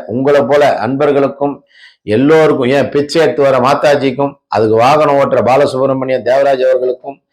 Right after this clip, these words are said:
இங்கே சேவை செய்யற வெங்கடேசன், வெங்கட்ராமன், சிவின், பிரவீன், சுரேஷ், ராஜரத்தினம், கந்தசாமி,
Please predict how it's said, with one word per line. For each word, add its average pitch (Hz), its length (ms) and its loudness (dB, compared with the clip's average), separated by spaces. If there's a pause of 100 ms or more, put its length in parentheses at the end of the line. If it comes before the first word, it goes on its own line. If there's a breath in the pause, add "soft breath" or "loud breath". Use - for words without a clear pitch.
(300 soft breath)
இங்கே 143 260 0
சேவை 147 400 2
செய்யற 127 200 2 (120)
வெங்கடேசன், 131 640 0 (460)
வெங்கட்ராமன், 131 720 -2 (1300)
சிவின், 135 440 0 (480)
பிரவீன், 135 380 2 (1900)
சுரேஷ், 143 540 2 (1500)
ராஜரத்தினம், 135 720 2 (1120)
கந்தசாமி, 131 640 2